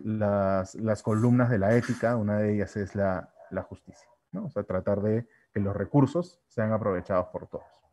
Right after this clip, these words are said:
Lo otro son las comisiones económicas que una persona paga durante toda su vida pa-, para poder acceder a ciertos beneficios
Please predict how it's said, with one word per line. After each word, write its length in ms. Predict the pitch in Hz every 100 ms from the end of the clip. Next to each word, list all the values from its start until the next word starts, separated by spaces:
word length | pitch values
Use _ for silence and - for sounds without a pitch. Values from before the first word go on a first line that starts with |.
| _ _ - -
Lo 200 | 123 135
otro 300 | 180 202 208
son 380 | - 190 208 247 _ _ -
las 600 | 131 127 123 120 117 -
comisiones 640 | 131 127 120 175 175 175
económicas 840 | 156 120 156 165 147 185 202 - _ _ _ _ _
que 460 | 120 117 113 -
una 240 | 160 156 147
persona 400 | 127 - 147 143
paga 220 | 147 147
durante 340 | 147 113 107
toda 220 | 98 135 139
su 160 | 127
vida 260 | 127 139 147
pa-, 180 | 104 -
para 280 | 101 101
poder 240 | 110 107 135
acceder 640 | 143 - 104 113 143 127
a 80 | 85
ciertos 400 | 98 113 107 113
beneficios 720 | 110 95 - 120 - 71 -